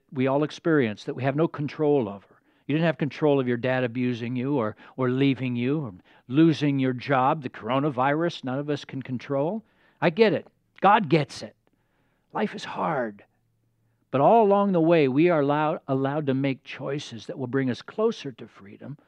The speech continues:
or drive us further from it. Nor is this passage saying that, that everything that has happened in the birth of our nation has God's stamp of approval on it.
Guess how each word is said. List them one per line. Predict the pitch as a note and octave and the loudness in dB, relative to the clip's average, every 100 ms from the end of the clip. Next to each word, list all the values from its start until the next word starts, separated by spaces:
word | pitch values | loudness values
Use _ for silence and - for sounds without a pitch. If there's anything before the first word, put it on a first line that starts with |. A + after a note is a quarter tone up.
| _ _ _ - | _ _ _ -4
or | C#3+ | -2
drive | C#3 C#3+ C#3+ | 0 0 0
us | C#3+ | -4
further | - B2+ A#2 A#2 | -2 -2 -2 -6
from | - D3 C#3+ | -6 -2 -2
it. | G#2+ - _ _ _ _ _ _ _ _ _ - - - _ - | -4 -12 _ _ _ _ _ _ _ _ _ -20 -20 -20 _ 0
Nor | E3+ B3+ | 4 6
is | C#4+ D3+ | 6 4
this | D#3+ | 0
passage | - E3+ E3 D3+ B2 | 4 2 2 -2 0
saying | E3+ E3 D#3 | 4 4 2
that, | C3 C3+ - - | -2 -4 -8 -10
that | C#3 | -6
everything | - E3+ F#3 D3+ D3+ D3 | 2 4 6 4 2 2
that | C3 | 0
has | B2 - | -2 -6
happened | - D#3+ B2+ - A2+ G#2 | -2 2 2 0 -4 -4
in | A2+ | -6
the | A2 | -4
birth | A2 B2 A#2 | 0 2 0
of | A#2+ G2 | -6 -8
our | G#2 | -6
nation | G#2 A2 G#2 - A#2 B2+ - _ _ _ _ | -4 -4 -6 -8 -10 -10 -12 _ _ _ _
has | D3 D#3+ | 4 4
God's | A#2+ C#3+ C#3 - | 6 4 4 2
stamp | - C#3+ B2+ | 0 2 0
of | A2+ | -4
approval | A#2 - E3+ E3 B2 G#2 - | -6 0 4 4 2 -8 -2
on | D3 C#3+ | 0 0
it. | G#2+ | -2